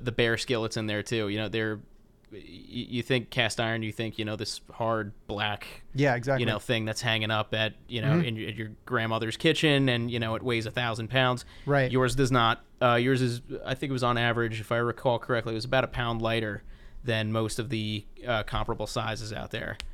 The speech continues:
Speaker 2: Yeah,
Speaker 1: Um,
Speaker 2: ours is just over five pounds.
Speaker 1: Mm-hmm.
Speaker 2: Um, and we have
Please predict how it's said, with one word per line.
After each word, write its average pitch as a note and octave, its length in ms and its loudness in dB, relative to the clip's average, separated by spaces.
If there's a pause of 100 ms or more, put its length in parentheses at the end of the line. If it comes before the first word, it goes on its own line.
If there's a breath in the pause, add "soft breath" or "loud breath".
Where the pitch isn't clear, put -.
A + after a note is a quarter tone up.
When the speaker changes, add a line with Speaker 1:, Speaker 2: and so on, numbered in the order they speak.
(180 soft breath)
Speaker 2:
Yeah, D#3+ 340 8
Speaker 1:
Um, A#2 180 6
Speaker 2:
ours F3 220 8
is D3 160 2
just - 360 6
over D3+ 280 6
five D#3 360 4
pounds. F#3 600 2
Speaker 1:
Mm-hmm. A2 640 -4
Speaker 2:
Um, B2+ 680 4 (220)
and C3 460 0
we B2+ 140 0
have C3 420 0